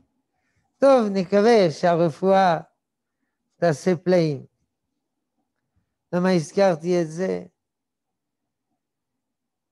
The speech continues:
אה, בעת צרה, עת צרה. <laughs> אז הבאתי דוגמה של עת צרה. זה לא עת צרה כמו בגלות, שהיו פוגרומים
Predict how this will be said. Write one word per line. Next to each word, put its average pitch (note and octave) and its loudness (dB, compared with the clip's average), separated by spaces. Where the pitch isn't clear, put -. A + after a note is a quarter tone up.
אה, A#3+ 0
בעת B3 4
צרה, B3 2
עת A3+ -2
צרה. F3+ -6
<laughs> - -20
אז F#3+ -8
הבאתי A#3+ -4
דוגמה A3 -6
של F#3+ -10
עת E3+ -14
צרה. C#3+ -16
זה G3+ -2
לא B3 0
עת B3 2
צרה G#3 -6
כמו F#3+ -6
בגלות, F#3 0
שהיו F#3 -2
פוגרומים F3+ -6